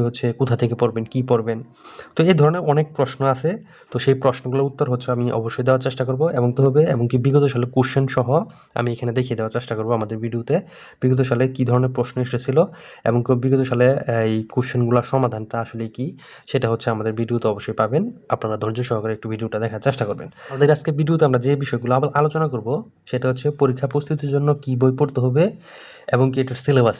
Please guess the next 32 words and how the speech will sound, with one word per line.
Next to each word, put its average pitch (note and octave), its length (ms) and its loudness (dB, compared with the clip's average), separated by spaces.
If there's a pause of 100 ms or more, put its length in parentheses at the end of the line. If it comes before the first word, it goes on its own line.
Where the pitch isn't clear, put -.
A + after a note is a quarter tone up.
কী - 140 -14
এবং A2+ 80 -6 (140)
কোথা D3 220 -2
থেকে D3 140 -2 (100)
কী C#3+ 180 -4
বই A2+ 160 4
পড়ব, A2 200 -2 (280)
সেটা C3 160 4 (240)
আমি A#2+ 180 0
হচ্ছে A#2+ 240 -4
আলোচনা B2+ 300 2
করে B2+ 200 2
দেওয়ার B2 180 2
চেষ্টা A#2+ 260 -4
করব। A2+ 140 -2 (720)
তারপরে C3 300 2
হচ্ছে D3 180 2 (100)
পরীক্ষা C3+ 280 2 (100)
পদ্ধতি C3 440 0
কী E3+ 120 -4 (160)
এবং B2+ 120 2 (120)
কত D3+ 120 4 (120)
নম্বরের B2+ 320 0 (160)
পরীক্ষা B2+ 320 2
হবে, D3 160 0 (300)
সেটা C3 240 2
হচ্ছে A2+ 200 -4
আমি A2 140 -4
বলে A2+ 140 -2
দেওয়ার A2+ 180 -2
চেষ্টা A2 220 -8
করব। A#2 160 -4